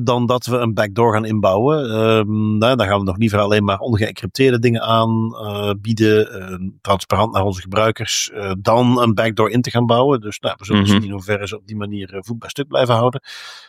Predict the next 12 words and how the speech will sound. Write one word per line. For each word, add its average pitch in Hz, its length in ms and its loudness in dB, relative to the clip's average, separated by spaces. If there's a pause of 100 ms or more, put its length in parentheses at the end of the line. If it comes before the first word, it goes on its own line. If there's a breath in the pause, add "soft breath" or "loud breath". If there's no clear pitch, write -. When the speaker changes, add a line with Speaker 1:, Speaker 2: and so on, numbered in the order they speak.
(120)
Speaker 1:
Ehm, 117 720 4
maar 175 320 2
ja, 151 340 2 (160)
<laughs> - 440 -4
hoe 131 80 -2
zullen 139 180 2
we 123 60 0
het - 100 -4
zeggen? 143 220 -2
Interessante 156 600 0
ontwikkeling. 143 520 -2 (440)
Ehm, 120 440 0